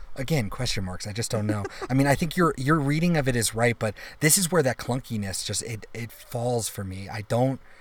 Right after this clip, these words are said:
I don't like it. It just doesn't, it doesn't work. None of this works. The, we, there's too much thought that you have to put into, like, "Hmm, I know what pettiness is, but, hmm, nailing, nailing her to the ruins of it." Now, that's cool.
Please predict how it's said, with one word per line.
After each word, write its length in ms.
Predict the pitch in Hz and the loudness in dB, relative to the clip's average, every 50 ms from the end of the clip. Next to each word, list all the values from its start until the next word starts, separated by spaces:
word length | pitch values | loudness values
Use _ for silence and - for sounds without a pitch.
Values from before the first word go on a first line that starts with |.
| - - - - | -20 -20 -14 -10
I 80 | 117 107 | -8 2
don't 280 | - 120 117 131 123 | 4 4 6 6 4
like 280 | 110 107 120 120 - 104 | 2 0 0 -2 -4 -8
it. 160 | 95 - - - | -8 -8 -12 -10
It 100 | - 110 101 | -10 -6 -4
just 160 | 113 107 - | -4 -2 0
doesn't, 420 | 127 120 110 123 127 117 85 - - - - - | 0 0 2 0 0 -2 -6 -10 -16 -20 -10 -8
it 120 | 107 107 | -8 -4
doesn't 360 | - 123 117 117 131 127 107 98 | -2 0 0 0 0 -2 -2 -2
work. 480 | 104 117 151 147 117 - - - - - - - - - - - - - - | 0 0 0 0 0 -4 -10 -18 -20 -20 -20 -20 -20 -20 -20 -20 -18 -4 0
None 100 | 117 127 | 2 4
of 100 | 151 139 | 4 6
this 140 | 143 131 - | 4 4 4
works. 280 | 120 113 131 123 - - | 4 2 2 2 2 2
The, 140 | 131 120 - - - | 0 0 -2 -2 -2
we, 140 | - 160 160 | -2 0 4
there's 200 | 147 160 139 - | 4 4 4 4
too 100 | - 214 | 4 4
much 180 | 208 - - | 4 4 2
thought 320 | - - 135 139 165 - - | 4 6 6 6 6 4 2
that 100 | - 120 | 2 2
you 60 | 117 | 4
have 100 | 117 107 | 2 2
to 60 | - 110 | 2 -2
put 200 | - 131 120 117 | 0 2 4 4
into, 260 | 113 135 131 120 117 | 6 4 4 2 2
like, 300 | 107 101 98 - - - - - - - - | 0 0 -2 -6 -10 -14 -18 -20 -20 -4 0
"Hmm, 220 | 277 262 175 107 104 - | 4 4 4 2 0 2
I 100 | - 185 | 2 4
know 140 | 202 160 147 | 6 6 6
what 140 | 151 131 - | 6 4 4
pettiness 500 | - 120 139 156 127 101 95 90 - - | 2 0 2 2 0 -2 -2 -4 -4 -4
is, 180 | 98 98 98 98 | -4 -6 -6 -4
but, 220 | - 110 101 90 - - - - - _ _ _ - | -4 -4 -4 -6 -12 -18 -20 -20 -20 _ _ _ -2
hmm, 260 | 254 247 180 117 101 98 101 | 0 2 2 2 0 -2 -2
nailing, 460 | 117 127 147 151 151 139 120 110 101 - _ - | -2 0 0 2 2 2 0 0 -2 -8 _ -8
nailing 340 | 135 151 165 139 117 107 | -4 -2 0 0 0 -2
her 180 | 92 98 101 98 | -4 -6 -8 -8
to 120 | - - 110 | -10 -10 -10
the 100 | 110 101 | -10 -10
ruins 500 | 98 95 117 147 143 113 95 95 90 95 | -8 -6 -4 -4 -2 -2 -4 -6 -8 -10
of 140 | 92 90 101 | -10 -12 -12
it." 120 | 90 - - - - - - - | -14 -16 -18 -20 -20 -20 -12 -4
Now, 100 | - 135 | 0 2
that's 200 | 135 156 175 - | 4 4 2 2
cool. 460 | - 226 - 254 220 131 104 123 147 | 0 0 2 4 4 4 2 0 -8